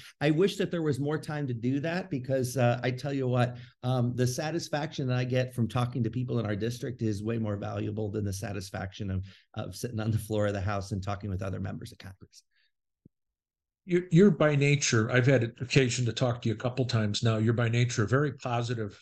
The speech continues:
Speaker 2: person. I, my question was gonna be, "What's been your biggest dis-, disappointment?" I'm gonna change that. Um, what's been your biggest surprise?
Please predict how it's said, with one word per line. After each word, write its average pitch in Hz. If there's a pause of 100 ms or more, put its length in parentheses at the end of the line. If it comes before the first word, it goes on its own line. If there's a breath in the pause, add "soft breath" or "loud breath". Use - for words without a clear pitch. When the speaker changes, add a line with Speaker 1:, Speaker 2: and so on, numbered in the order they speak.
Speaker 2:
person. - (960 loud breath)
I, 123
my 135
question 185
was 131
gonna 151
be, 139
"What's 131
been 139
your 123
biggest 117
dis-, 113
disappointment?" 120
I'm 156
gonna 175
change 127
that. 90 (500 loud breath)
Um, 107 (340)
what's 190
been 226
your 170
biggest 147
surprise? -